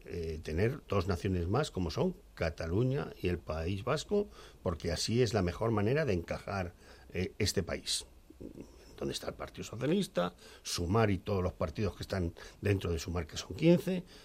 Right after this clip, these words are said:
más Esquerra Republicana de Cataluña, mm, Bloque Nacionalista Gallego y, eh, el P N V y Junts, todo, todos juntos. Y después, por otro lado, pues está lo que ellos llaman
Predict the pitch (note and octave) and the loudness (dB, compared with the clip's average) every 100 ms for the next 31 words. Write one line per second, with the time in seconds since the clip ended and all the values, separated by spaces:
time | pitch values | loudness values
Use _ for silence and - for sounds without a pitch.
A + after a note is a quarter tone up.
0 | - - E2+ - E2+ G#2 F2 E2 D#2+ E2 | -14 -6 -4 -2 -2 0 0 0 -2 -4
1 | D#2+ F2+ E2+ F2+ - B2 D#3+ D3 C3+ G#2+ | -2 -2 -2 -4 2 4 6 6 4 0
2 | D#2+ - C#2 C#2 C2+ C#2+ F2+ F2 E2+ D#2+ | -6 -6 -6 -6 -6 0 0 2 0 0
3 | D#2+ E2 F2 - F2+ G#2+ C3+ C#3+ C#3 D3+ | -2 0 0 0 2 2 6 8 8 6
4 | D#3+ - - - - F#2+ F#2 F2+ E2+ D#2 | 4 -4 -18 -8 0 2 2 2 0 -2
5 | D#2+ - - - - D#2 D#2 E2 D#2+ G#2 | -4 -6 -14 -12 -4 -2 0 0 4 6
6 | G#2+ C#3 D3 F#2 G#2 F2 - - - - | 8 8 8 8 6 6 2 -8 -10 -2
7 | G2+ G2 E2+ - C3 A2+ - D#2 C#2 - | 0 2 0 4 6 6 2 -2 -8 -12
8 | - - A2 - A2+ C#3+ C#3+ D3 D#3+ F3+ | -12 -6 -2 2 4 6 6 6 6 4
9 | F#3+ G#2+ - E2+ A#2 D#3+ A3+ - - - | 2 0 0 -2 2 2 0 -14 -18 -6
10 | F2+ A2+ A2 A2 G#2+ C3 F2+ D2 | -4 0 4 4 6 4 4 -2